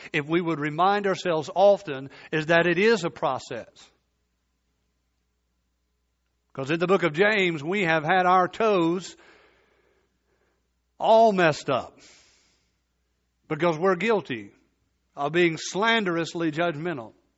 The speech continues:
of one another and other people. And it's a grievous sin to which God says, "I will destroy the one who secretly slanders his brother, his sister, his neighbor."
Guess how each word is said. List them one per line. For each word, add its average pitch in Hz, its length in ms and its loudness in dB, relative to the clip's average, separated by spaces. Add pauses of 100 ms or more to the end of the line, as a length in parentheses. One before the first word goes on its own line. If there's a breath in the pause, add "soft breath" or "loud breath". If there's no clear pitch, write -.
of 131 100 -10
one 143 160 -8
another 131 360 -10 (120)
and 139 100 -6
other 151 180 -2
people. 143 360 -14 (840)
And 151 100 -2
it's 170 140 -4
a 175 80 4
grievous 226 640 0
sin 214 380 -4
to 160 100 -4
which 175 200 -2
God 185 360 4
says, 190 260 0
"I 202 160 2
will 220 140 0
destroy 190 760 0 (200 loud breath)
the 160 100 2
one 165 480 0 (160 loud breath)
who 180 160 0
secretly 151 600 -6
slanders 127 500 -8
his 120 100 -14
brother, 110 320 -10 (240)
his 127 100 -16
sister, - 320 -16 (360)
his 110 160 -16
neighbor." 104 260 -14